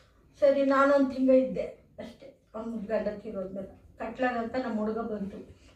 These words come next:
ಸೊಸೆನೂ ಬಂದ್ರು. ಅವಾಗ ಯಾರು ಬಂದು ಮನೆ ಹತ್ರ ಕೇಳಲಿಲ್ಲ, "ಅವ್ರ ಮಾವ ತೀರೋಗಾರ ಬಿಡಿ" ಅಂದ್ಬಿಟ್ಟು. ಅವ್ರು ಹೋದ್ಮೇಲೆ ತಿರ್ಗಾ ಬಂದ್ರು ಅವರು. ಅವ್ರು ಬರೋಕ್ಕೂ ಮುಂಚೆ ಇನ್ನು ನಮ್ಮನ್ನ ಬಿಟ್ಕೊಡಲ್ಲ ಇವ್ರು ಅಂದ್ಬಿಟ್ಟು ತಿರ್ಗಾ ಟ್ರೈನ್ ಹತ್ಬಿಟ್ರು,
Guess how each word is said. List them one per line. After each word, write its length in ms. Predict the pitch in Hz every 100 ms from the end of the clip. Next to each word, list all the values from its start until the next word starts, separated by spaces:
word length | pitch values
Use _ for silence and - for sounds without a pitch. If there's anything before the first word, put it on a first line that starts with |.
| -
ಸೊಸೆನೂ 400 | 208 208 226 233
ಬಂದ್ರು. 340 | 220 208 202 190 - - -
ಅವಾಗ 220 | 240 254 240
ಯಾರು 240 | 240 214 -
ಬಂದು 280 | 220 214 220
ಮನೆ 260 | 196 196
ಹತ್ರ 140 | 196 220 233
ಕೇಳಲಿಲ್ಲ, 400 | 214 196 185 185 - 202
"ಅವ್ರ 140 | 196 -
ಮಾವ 240 | 208 190 196
ತೀರೋಗಾರ 440 | 226 214 185 185
ಬಿಡಿ" 280 | 196 185 185
ಅಂದ್ಬಿಟ್ಟು. 320 | 180 175 - - - - - -
ಅವ್ರು 240 | 214 269
ಹೋದ್ಮೇಲೆ 420 | 277 262 254 262
ತಿರ್ಗಾ 260 | 269 220 208
ಬಂದ್ರು 320 | 180 165 165
ಅವರು. 260 | 165 170 -
ಅವ್ರು 160 | 165 214
ಬರೋಕ್ಕೂ 320 | 262 269 277
ಮುಂಚೆ 280 | 262 262 262
ಇನ್ನು 180 | 254
ನಮ್ಮನ್ನ 300 | 233 220 220
ಬಿಟ್ಕೊಡಲ್ಲ 460 | - 233 247 220 208
ಇವ್ರು 220 | 202 196
ಅಂದ್ಬಿಟ್ಟು 320 | 190 190 -
ತಿರ್ಗಾ 220 | 262 233 233
ಟ್ರೈನ್ 320 | 226 226 202
ಹತ್ಬಿಟ್ರು, 420 | 190 - - -